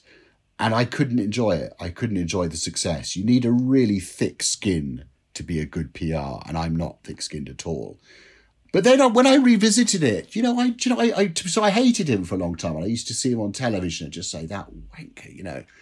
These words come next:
And I used to read his awful articles in The Guardian and just think, you know, "You can't write," you know.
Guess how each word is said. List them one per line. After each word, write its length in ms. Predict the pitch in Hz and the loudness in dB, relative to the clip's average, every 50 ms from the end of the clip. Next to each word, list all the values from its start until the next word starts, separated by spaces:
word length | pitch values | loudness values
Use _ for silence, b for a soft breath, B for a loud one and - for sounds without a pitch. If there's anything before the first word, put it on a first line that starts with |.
| b b b b b b b b b b - | b b b b b b b b b b -6
And 120 | 110 101 | -2 0
I 40 | 101 | 2
used 240 | 104 104 95 - - | 2 2 0 0 0
to 80 | 107 | -2
read 300 | 98 104 104 101 92 85 | 2 2 2 2 2 2
his 180 | 92 90 82 - - | -2 -4 -6 -6 -4
awful 400 | 113 104 95 90 82 - 95 85 | -4 -2 -2 -2 -4 -4 -4 -2
articles 520 | 85 85 82 80 82 - - - 82 82 78 | 0 0 -2 -2 -4 -8 -10 -8 -8 -6 -6
in 80 | 78 | -6
The 80 | 78 80 | -8 -8
Guardian 640 | 78 - 85 80 80 76 78 73 73 78 73 65 | -6 -4 -4 -4 -2 -4 -6 -6 -8 -10 -10 -10
and 140 | 60 57 69 | -12 -12 -12
just 300 | - 82 - - - _ _ _ | -10 -8 -8 -10 -10 _ _ _
think, 260 | - 90 78 73 - - - | -12 -10 -10 -10 -10 -12 -12
you 80 | 90 | -12
know, 240 | 87 76 71 73 78 - _ _ _ _ | -10 -10 -10 -12 -16 -18 _ _ _ _
"You 120 | 107 107 | -10 -10
can't 300 | 101 - 90 76 62 50 | -10 -8 -10 -10 -10 -10
write," 540 | 57 64 64 65 53 50 - - - - - - - | -10 -10 -10 -10 -10 -12 -14 -14 -14 -14 -14 -14 -14
you 80 | 82 | -12
know. 200 | 73 64 57 53 | -12 -10 -12 -12